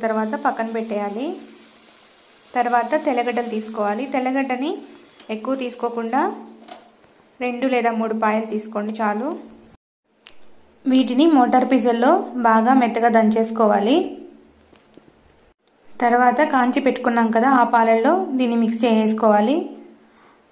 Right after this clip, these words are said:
బాగా కలదిప్పుకోవాలి. అలాగే ఉడికిందో లేదో చూసుకోవాలి. బాగా ఉడికిన తర్వాత పసుపు వేసుకోండి. పసుపు అనేది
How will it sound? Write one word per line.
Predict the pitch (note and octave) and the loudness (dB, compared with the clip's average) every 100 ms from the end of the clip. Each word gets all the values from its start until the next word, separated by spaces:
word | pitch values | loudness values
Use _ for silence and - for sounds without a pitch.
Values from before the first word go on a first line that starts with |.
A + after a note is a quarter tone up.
| B3 A#3 | -2 2
బాగా | A#3+ A3+ | 4 4
కలదిప్పుకోవాలి. | B3 A3+ A#3 - A#3+ A3 G#3+ C#4 - | 2 2 0 0 2 4 4 2 0
అలాగే | A3+ A#3 C4+ C4 | 2 2 4 2
ఉడికిందో | A3+ A#3 B3 B3 A#3+ | 2 0 2 4 2
లేదో | C#4 C#4 | 2 0
చూసుకోవాలి. | A3+ - A3+ G#3 G3+ C4 F#4+ - - - - _ _ _ _ _ _ _ _ _ _ - B3+ | -2 0 2 4 4 0 -2 -6 -16 -20 -20 _ _ _ _ _ _ _ _ _ _ -8 0
బాగా | B3 B3 C4+ | 4 4 4
ఉడికిన | B3+ B3 B3 | 4 2 2
తర్వాత | A#3+ A#3 A3+ D4 D#4 | 2 4 4 2 2
పసుపు | A#3+ A#3+ A#3 | 0 0 -2
వేసుకోండి. | A3+ A3+ A3+ G#3+ C#4 - | -2 0 -2 0 0 0
పసుపు | A3+ - B3 | -2 0 -2
అనేది | A#3 | 2